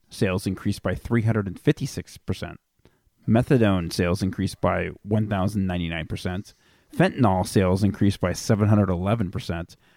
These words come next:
Morphine sales increased by two hundred and forty-six percent.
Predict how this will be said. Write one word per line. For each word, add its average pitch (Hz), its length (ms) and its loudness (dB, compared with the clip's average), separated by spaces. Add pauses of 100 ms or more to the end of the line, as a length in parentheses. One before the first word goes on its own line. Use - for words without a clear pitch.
(120)
Morphine 117 540 6
sales 95 640 0
increased 104 440 0
by 85 140 -4
two - 280 4
hundred 104 280 4
and 82 180 -10
forty-six - 1200 0 (600)
percent. - 520 -12